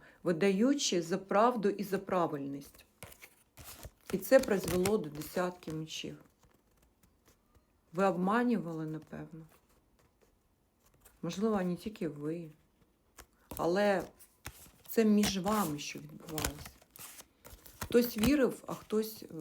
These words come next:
втюхівав, їздив по вухам. Тут по-іншому не скажеш. І це от зради, обмани, маніпуляції,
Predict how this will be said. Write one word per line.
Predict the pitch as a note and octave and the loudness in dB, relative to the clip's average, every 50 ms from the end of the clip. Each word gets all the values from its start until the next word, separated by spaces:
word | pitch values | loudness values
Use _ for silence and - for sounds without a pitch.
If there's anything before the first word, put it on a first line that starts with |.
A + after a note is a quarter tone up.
| D3+ D#3 - - | -12 -12 -14 -16
втюхівав, | - - A3+ G#3+ G#3+ - F#3 D#3+ D#3+ D3 D3+ D3+ - - _ - | -6 -4 -4 -4 -4 -4 -6 -6 -4 -6 -8 -8 -14 -16 _ -8
їздив | F3 F3+ G3+ F3+ D#3+ F3 F3 - - | -6 -6 -6 -6 -8 -10 -12 -12 -10
по | - E3+ | -10 -8
вухам. | D#3+ E3 D#3+ D3+ - - D3 - D#3 D#3 - _ _ _ _ _ - - _ - | -6 -6 -8 -8 -8 -12 -14 -14 -14 -16 -20 _ _ _ _ _ -20 -20 _ -10
Тут | - F3+ - | -10 -8 -4
по-іншому | - F3+ F#3+ G3+ G3+ - - G#3+ G3 F#3+ | -2 0 0 2 0 0 0 0 0 -2
не | F#3+ F#3+ F#3 | -2 -2 -4
скажеш. | F#3 - - F3 D3+ D3+ D3+ - - - - - - - - - - - - - | -8 -8 -10 -8 -8 -8 -10 -12 -12 -14 -14 -14 -18 -18 -18 -14 -10 -10 -6 -4
І | F#3 | -4
це | F3+ - - - A3 A3+ B3 B3+ A3+ F#3 F#3 - | -4 -4 0 2 4 6 6 6 4 2 2 0
от | F3 E3+ E3+ - - - - - _ _ _ _ _ _ - - _ _ - - _ _ - - _ - - _ _ - - _ _ - | 0 -2 -2 -4 -10 -18 -20 -20 _ _ _ _ _ _ -20 -20 _ _ -20 -20 _ _ -20 -20 _ -20 -20 _ _ -20 -20 _ _ -14
зради, | D#3 D#3+ F3 F#3+ F#3+ G#3 A#3 G#3+ F#3+ F#3 A3+ A3+ A3 G#3+ A3 - - - - - - - - - - - _ _ - - - E3 | -6 -2 0 4 4 6 4 4 4 4 4 4 4 4 0 -2 -6 -16 -20 -20 -20 -20 -20 -20 -20 -20 _ _ -12 -8 -6 -4
обмани, | D#3+ D#3 D#3+ F3 F3+ F#3+ G3 G#3 A3+ A3 A3 G#3+ G#3 G3+ G3+ G3 | -4 -2 0 2 4 6 6 6 6 4 4 4 4 2 2 0
маніпуляції, | F#3+ E3 D3+ D3+ D#3 D3+ D3 - D3+ D3+ D#3 E3 F3+ G3 G#3 G#3+ G#3+ G#3+ - - - - G3+ G3 F#3+ F#3 F#3 F3+ F3+ | 0 2 2 0 0 -2 -2 -2 0 2 2 4 4 6 4 4 2 0 -4 -8 -2 0 2 2 2 2 2 0 -2